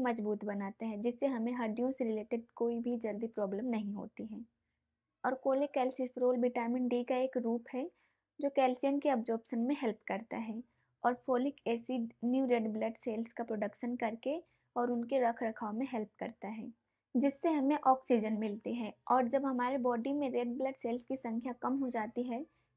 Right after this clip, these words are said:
तो हमारे शरीर को पूरे शरीर में ऑक्सीजन पहुंचाने के लिए बहुत ही ज़्यादा मेहनत करनी पड़ती है और इन्हीं सब का इलाज करने के लिए इस टैबलेट का यूज़ किया जाता है।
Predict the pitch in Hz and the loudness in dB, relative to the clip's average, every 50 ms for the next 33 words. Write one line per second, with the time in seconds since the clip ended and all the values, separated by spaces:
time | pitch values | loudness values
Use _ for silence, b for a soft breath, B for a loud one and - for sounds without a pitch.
0 | _ - 285 277 277 254 240 240 240 254 269 262 - 240 226 226 240 247 240 262 | _ 2 2 4 4 2 0 0 0 0 0 0 0 0 2 2 2 0 0 -2
1 | 262 262 - 233 240 240 269 269 - - 247 233 240 254 254 254 240 247 - - | -4 -2 2 2 4 4 4 2 2 2 2 2 2 2 2 2 0 0 -2 0
2 | - 233 233 233 - 254 233 262 269 269 269 262 240 233 247 233 220 220 220 226 | 2 0 0 0 -2 -4 -2 -2 0 0 0 -2 -2 -2 -2 -4 -4 -4 -4 -4
3 | 226 233 254 240 226 233 226 226 233 233 - 277 240 233 233 214 208 208 220 220 | -2 -2 0 0 0 0 0 -2 -4 -4 -4 -4 -2 -2 -2 -2 -2 -2 -2 -4
4 | 214 220 214 208 233 254 _ - 247 220 208 196 202 - - 190 202 - - 214 | -4 -4 -4 -6 -6 -6 _ 0 0 0 0 -2 -4 -6 -6 -8 -8 -8 -10 -10
5 | 220 - 226 233 - _ _ _ _ _ _ _ _ _ _ _ _ - 294 285 | -10 -10 -12 -12 -14 _ _ _ _ _ _ _ _ _ _ _ _ 4 6 6
6 | - 285 269 269 302 320 - 311 277 277 - 285 262 262 262 262 262 269 269 - | 6 4 4 4 4 4 4 2 2 2 2 2 2 4 6 6 4 4 4 2
7 | - 254 240 233 240 247 247 240 240 254 - - 285 277 - - 277 247 226 226 | 0 0 2 2 0 -2 0 0 2 2 2 2 -2 -2 2 2 2 4 4 4
8 | 226 220 226 - - 233 226 226 269 262 - - 254 233 208 208 202 190 185 - | 2 2 0 0 0 0 2 2 0 -4 -2 0 2 2 2 2 -2 -2 -4 -4
9 | 202 226 240 240 220 | -6 -8 -6 -6 -8